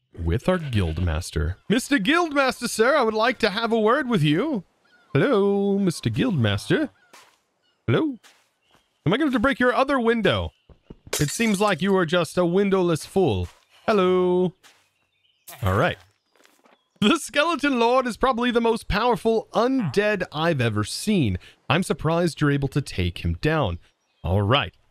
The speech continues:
Let's see. The next eye is guarded by a renowned holy knight. I am not sure if it's possible or even you. Anyhow, I will give you its location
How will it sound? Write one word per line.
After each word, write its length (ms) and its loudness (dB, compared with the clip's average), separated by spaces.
Let's 340 0
see. 340 -4
The 160 2
next 340 -4
eye 260 0
is 220 0
guarded 480 0
by 520 0
a 240 0
renowned 720 0
holy 420 0
knight. 560 -2
I 140 0
am 180 0
not 260 -2
sure 300 0
if 120 -4
it's 100 -6
possible 680 0
or 160 0
even 320 2
you. 480 0
Anyhow, 600 0
I 200 -2
will 200 0
give 280 0
you 260 0
its 160 -6
location 720 -2